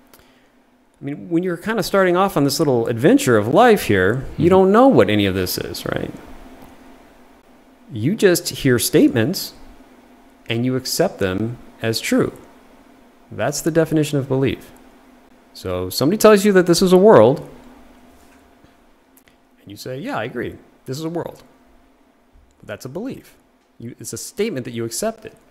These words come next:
Speaker 2: Right. We need people who can navigate belieflessness.
Speaker 1: That's all that's here. But you're ignoring that.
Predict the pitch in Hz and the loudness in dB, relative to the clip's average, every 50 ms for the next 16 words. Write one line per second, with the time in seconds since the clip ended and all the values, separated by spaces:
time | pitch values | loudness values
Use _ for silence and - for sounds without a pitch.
0 | _ _ _ _ _ _ _ _ _ _ _ _ _ _ - 110 92 92 101 98 | _ _ _ _ _ _ _ _ _ _ _ _ _ _ -20 -14 -12 -10 -8 -8
1 | 90 82 - - _ _ _ _ _ _ _ _ _ 101 98 113 139 147 156 160 | -8 -10 -12 -16 _ _ _ _ _ _ _ _ _ -16 -12 -8 -6 -4 -4 -4
2 | 156 156 139 131 139 139 135 135 131 123 - - - 120 123 123 - - 113 107 | -4 -4 -2 -2 -2 0 0 -2 -2 -4 -6 -10 -8 -6 -4 -4 -4 -4 -2 -2
3 | 107 113 117 123 117 - - 107 101 98 98 101 101 98 101 107 107 113 107 104 | -2 -2 -2 -4 -4 -2 -4 -4 -4 -4 -4 -6 -4 -2 0 0 0 0 0 -2
4 | 101 95 92 98 95 95 92 92 101 - - 95 90 87 87 98 110 110 110 - | -4 -4 -2 0 2 2 2 2 -2 -4 -2 0 0 2 2 2 2 0 0 -2
5 | - - 90 85 - - - 87 85 - - - - - - - - - - - | -2 0 0 0 0 -2 -2 0 0 -2 -4 -6 -6 -6 -6 -8 -10 -14 -20 -20
6 | - - - - - - - - - - - - - - - - - - - _ | -20 -20 -20 -20 -20 -20 -20 -20 -20 -20 -20 -20 -20 -20 -20 -20 -20 -20 -20 _
7 | - - - - - _ _ _ _ _ _ _ _ _ _ _ 117 107 101 95 | -20 -20 -20 -20 -20 _ _ _ _ _ _ _ _ _ _ _ -8 -8 -8 -6
8 | - - 90 92 95 101 - - 156 175 165 - - - - - - - - - | -6 -6 -6 -6 -6 -8 -6 -4 -2 -2 -2 -2 -6 -10 -16 -20 -20 -20 -20 -20
9 | - - - - _ _ _ _ - 113 - - 101 92 92 95 92 107 117 135 | -20 -20 -20 -20 _ _ _ _ -16 -16 -14 -12 -12 -12 -12 -10 -8 -6 -4 -4
10 | 135 101 - - - | -4 -6 -8 -12 -18